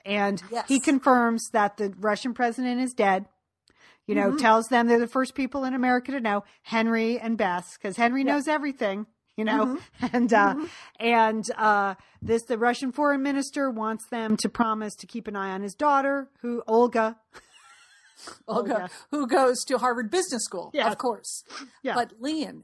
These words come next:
Speaker 2: this is really where art imitates life, because it is known that when Vladimir Putin was in Ger-, East Germany, and he was working for the K G B early in his career and a member of Stasi, and this is when the whole,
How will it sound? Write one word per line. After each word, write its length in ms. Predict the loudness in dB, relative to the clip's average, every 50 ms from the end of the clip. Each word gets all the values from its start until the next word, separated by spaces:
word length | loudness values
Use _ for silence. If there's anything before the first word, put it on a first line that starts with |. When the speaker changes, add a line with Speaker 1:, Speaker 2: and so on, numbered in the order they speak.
| _ _
Speaker 2:
this 440 | -18 -8 -6 -4 -4 -4 -6 -8
is 260 | -8 -6 -6 -6 -6 -6
really 320 | -6 -6 -4 -4 -6 -6
where 220 | -6 -8 -10 -8 -8
art 260 | -6 -6 -6 -6 -8 _
imitates 580 | -12 -10 -10 -10 -12 -12 -12 -12 -12 -12 -10 -8
life, 320 | -8 -8 -8 -10 _ _ _ _ _
because 400 | -8 -6 -2 -2 -2 -2 -2 -4
it 100 | -4 -2
is 200 | -2 -2 0 2
known 480 | 2 2 4 2 0 -2 -6 -12 -12 -2
that 280 | 0 2 2 2 0 -2
when 340 | -2 0 0 0 -2 -4 -6 -8 -14 _ _ 0
Vladimir 400 | 2 2 2 2 2 0 -2 -4
Putin 480 | -6 -6 -8 -8 -8 -8 -12 -12 -12 -8
was 460 | -6 -4 -2 -2 -2 -2 -4 -4 -6 -6
in 300 | -6 -6 -4 -4 -4 -6
Ger-, 240 | -4 -2 -2 -2 -2 -2
East 260 | -2 -2 -2 -2 -4
Germany, 520 | -4 -4 -2 -2 -4 -8 -10 -12 -12 -10
and 140 | -10 -8 -8
he 220 | -10 -8 -8 -8
was 400 | -6 -4 -4 -2 0 -2 -2 -4 -8 -14 -20 -20 -20 -20 _
working 360 | -2 2 2 2 2 2 -2
for 100 | -2 -2
the 80 | -4 -4
K 200 | -2 -2 -2 -2
G 160 | -2 -2 -6 -6
B 540 | -2 0 2 2 2 2 0 -2 -2 -2
early 320 | 0 0 0 0 0 -2 -2
in 60 | -4
his 120 | -4 -4
career 540 | -4 -2 -2 0 0 0 2 2 4 4 2
and 160 | 2 0 -2
a 40 | -4
member 500 | -6 -4 -4 -2 0 2 2 2 0 0 -2
of 120 | -2 -4
Stasi, 680 | -4 -4 0 2 2 2 2 0 -2 -8 -10 -12 -14 -14
and 140 | -10 -8 -8
this 140 | -6 -6 -6
is 120 | -8 -8
when 140 | -8 -8 -6
the 100 | -6 -6
whole, 380 | -4 -2 -2 0 0 -2 -2